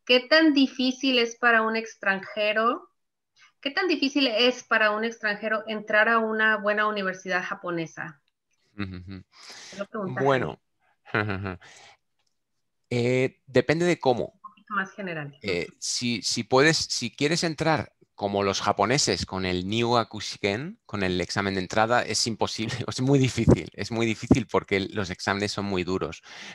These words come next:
Speaker 2: Pero si entras como estudiante de intercambio, en primer lugar, puedes entrar como estudiante de intercambio a través de otra universidad, ¿no? Con la que tenga acuerdos. Es prácticamente automático.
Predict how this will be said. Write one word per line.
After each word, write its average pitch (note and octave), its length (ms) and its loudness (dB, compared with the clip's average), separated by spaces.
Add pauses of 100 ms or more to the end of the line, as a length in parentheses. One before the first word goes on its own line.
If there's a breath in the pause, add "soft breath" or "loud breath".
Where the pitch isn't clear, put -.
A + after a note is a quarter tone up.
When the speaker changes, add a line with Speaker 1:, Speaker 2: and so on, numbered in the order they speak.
(120)
Speaker 2:
Pero G#2+ 300 4 (200 loud breath)
si B2+ 260 2
entras E3 440 2
como G2+ 540 0 (920 loud breath)
estudiante A#2+ 560 2
de C3+ 180 4
intercambio, A2 840 0 (440)
en G2+ 160 -4
primer C3+ 240 0
lugar, G2+ 280 2
puedes C3+ 280 2
entrar A2 380 0
como G2+ 220 0
estudiante G#2+ 400 -2
de D3 60 -2
intercambio C#3+ 640 0
a G#2+ 100 2
través G2+ 380 0
de G#2 160 4
otra F#2+ 260 2
universidad, F2 640 -2 (340)
¿no? F#2+ 180 -10
Con F#2+ 180 -2
la F2 80 0
que F#2 200 -2
tenga F#2+ 280 0
acuerdos. E2 580 0 (480 loud breath)
Es - 200 -2
prácticamente A2+ 800 0
automático. F2+ 760 -2